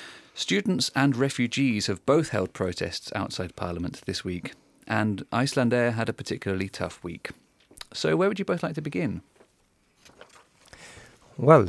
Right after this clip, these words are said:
Speaker 2: if I may begin, then, then I think that, that, uh, the resign of the Minister of Justice is the biggest news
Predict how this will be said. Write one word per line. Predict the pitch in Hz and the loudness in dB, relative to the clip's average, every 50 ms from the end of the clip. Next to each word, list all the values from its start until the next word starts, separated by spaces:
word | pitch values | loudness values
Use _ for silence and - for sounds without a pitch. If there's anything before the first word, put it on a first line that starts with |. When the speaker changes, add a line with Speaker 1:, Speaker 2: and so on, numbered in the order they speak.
| - - | 0 -2
Speaker 2:
if | 147 131 101 - | -2 0 6 8
I | 147 147 | 8 10
may | 151 143 123 | 10 10 8
begin, | 107 117 110 101 117 131 165 151 | 8 8 8 8 8 8 8 6
then, | 127 143 131 123 123 127 | 6 6 6 6 6 4
then | 123 110 110 | 2 4 4
I | 117 110 | 4 4
think | - 135 123 107 | 4 2 0 2
that, | 113 117 110 107 98 - - | 4 4 4 2 2 -2 -6
that, | - 113 113 110 101 - - - | -2 0 0 0 0 -2 -6 -8
uh, | - 104 - - - - - - - - - - - _ _ _ _ | -6 -6 -6 -8 -8 -10 -10 -12 -16 -20 -20 -20 -20 _ _ _ _
the | - 95 | -8 -6
resign | 98 90 - - 117 110 113 117 113 | -6 -4 -2 2 2 4 4 4 4
of | 110 110 110 - - | 4 2 2 0 0
the | - 110 110 110 104 - _ _ - - - - - - _ _ _ - - - - - - - | 2 2 4 4 2 0 _ _ -20 -20 -20 -20 -20 -20 _ _ _ -20 -20 -20 -20 -20 -10 -6
Minister | 110 107 107 98 - 117 107 | -2 -2 -2 -2 -2 -4 -4
of | 101 - - | -4 -4 -2
Justice | - 120 117 113 - - 117 104 - - | 2 2 2 2 0 -2 -4 -4 -2 -2
is | 113 104 - - - - - - - - | -2 -2 -2 -6 -10 -14 -18 -16 -10 -6
the | 113 98 | -6 -4
biggest | 90 123 107 113 101 - | -2 -2 -2 -2 0 0
news | 120 113 110 104 - - | 0 0 0 -2 -4 -8